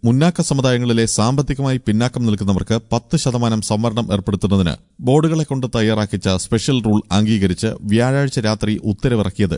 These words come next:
ഇതിന്റെ ഭാഗമായാണ്. എന്നാൽ ഈ ചൂണ്ടയിൽ എൻ എസ് എസ് നേതൃത്വം കൊത്തിയില്ല. മാത്രമല്ല, അതിനേക്കാൾ പ്രധാനം ശബരിമലയിലെ ആചാര സംരക്ഷണം ആണെന്നാണ് ജനറൽ സെക്രട്ടറി ജി സുകുമാരൻ നായർ പ്രതികരിച്ചത്. ഹിന്ദു സമുദായങ്ങൾക്കിടയിൽ ഭിന്നത സൃഷ്ടിക്കാനുള്ള ഇടത് സർക്കാരിന്റെ രാഷ്ട്രീയ നീക്കമായി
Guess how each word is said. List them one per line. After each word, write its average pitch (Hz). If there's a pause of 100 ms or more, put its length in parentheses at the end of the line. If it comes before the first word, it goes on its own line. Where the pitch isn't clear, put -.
ഇതിന്റെ 120
ഭാഗമായാണ്. 87 (260)
എന്നാൽ 180
ഈ 151
ചൂണ്ടയിൽ 135 (100)
എൻ 113
എസ് 143
എസ് 131
നേതൃത്വം 110
കൊത്തിയില്ല. 110 (260)
മാത്രമല്ല, 165 (180)
അതിനേക്കാൾ 147
പ്രധാനം 123
ശബരിമലയിലെ 117 (160)
ആചാര 117
സംരക്ഷണം 110
ആണെന്നാണ് 98
ജനറൽ 127
സെക്രട്ടറി 113
ജി 101
സുകുമാരൻ 123
നായർ 82 (180)
പ്രതികരിച്ചത്. 98 (240)
ഹിന്ദു 185
സമുദായങ്ങൾക്കിടയിൽ 156
ഭിന്നത 127 (120)
സൃഷ്ടിക്കാനുള്ള 110
ഇടത് 113
സർക്കാരിന്റെ 107
രാഷ്ട്രീയ 104
നീക്കമായി 104